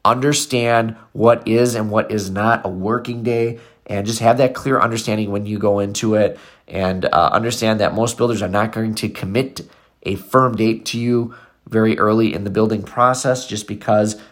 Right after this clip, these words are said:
there are variables like working days, weather, and those kind of things that can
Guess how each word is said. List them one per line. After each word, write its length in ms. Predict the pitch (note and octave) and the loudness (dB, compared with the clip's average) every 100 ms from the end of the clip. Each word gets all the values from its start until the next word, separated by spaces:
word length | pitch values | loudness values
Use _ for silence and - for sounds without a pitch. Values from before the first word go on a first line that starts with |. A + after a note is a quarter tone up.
| _ | _
there 220 | A#2 - E2 | -6 -2 2
are 380 | G2+ G2+ G2 - _ | 4 4 2 -8 _
variables 720 | - A2+ G#2+ G#2+ G#2 G2+ G2+ | 2 4 4 4 6 4 4
like 340 | - F2+ F#2 - | 0 -2 -2 -6
working 380 | F#2+ F#2+ F#2 F#2+ | -8 -8 -8 -4
days, 460 | F#2 F#2 F#2 F#2 - _ - | -2 0 -2 -6 -12 _ -6
weather, 380 | F2+ F2 F#2 E2 | -2 0 0 -2
and 160 | D#2 | -2
those 180 | E2 D#2+ | -6 -6
kind 240 | - E2 | -6 -6
of 80 | F2 | -6
things 340 | G2 F2+ D#2+ - | -4 -4 -4 -4
that 160 | - | -4
can 220 | - - | -4 -10